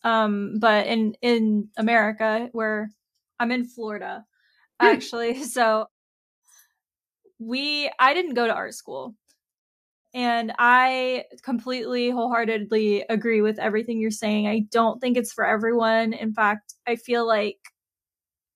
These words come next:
Speaker 1: most of my friends who did go to art school and have graduated recently, I do feel like a lot of them really regret going. Not all of them. Some of them feel like it was really helpful and good for them if it was. But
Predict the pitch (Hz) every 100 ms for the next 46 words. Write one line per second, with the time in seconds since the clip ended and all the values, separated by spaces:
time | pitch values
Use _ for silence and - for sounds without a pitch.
0 | - 240 240 240 240 226 226 233 220 226
1 | 233 - 240 196 220 226 202 226 226 208
2 | 220 214 - 226 226 226 220 214 214 202
3 | 214 220 214 202 202 202 214 226 220 220
4 | 226 240 _ _ - _ _ _ 254 247
5 | 214 294 302 277 247 226 214 214 208 -
6 | _ 240 226 220 220 208 214 214 208 202
7 | 214 226 226 214 208 202 214 214 202 180
8 | - _ _ _ _ _ _ _ - 214
9 | 214 202 175 151 240 254 247 302 277 254
10 | 233 226 214 214 233 240 233 226 214 226
11 | 220 214 208 214 214 208 214 202 - 220
12 | 214 254 254 247 220 214 233 - _ _
13 | _ 214 220 214 214 208 208 208 -